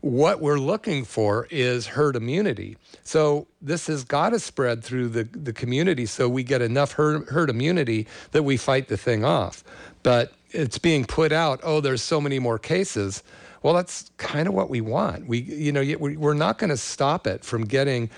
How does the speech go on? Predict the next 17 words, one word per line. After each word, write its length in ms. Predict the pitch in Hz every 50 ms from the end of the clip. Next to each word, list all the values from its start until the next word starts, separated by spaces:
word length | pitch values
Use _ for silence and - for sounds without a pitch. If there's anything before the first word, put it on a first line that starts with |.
| - -
herd 260 | - - 139 139 127
immunity. 640 | 117 110 113 120 139 170 170 127 101 92 92 98 - - - - - - -
We've 240 | 131 135 131 107 -
gotta, 320 | - 135 131 139 147 151 135 147 - -
it's 320 | - 143 131 143 147 - -
gotta 280 | - 127 123 135 160
go 200 | 151 131 131 120
through 380 | 117 - - - 135 135 127 120
that 240 | 117 113 110 113 -
phase. 560 | - - 156 190 202 131 76 135 - - - - - - - - - -
Of 100 | - -
course, 280 | - - 165 156 143 -
we 120 | 143 131
don't 180 | 131 - - -
wanna 180 | 127 127 123
lose 300 | 123 127 131 131 117 113
anybody. 680 | - - - 139 196 220 139 95 87 80 78 76 80 -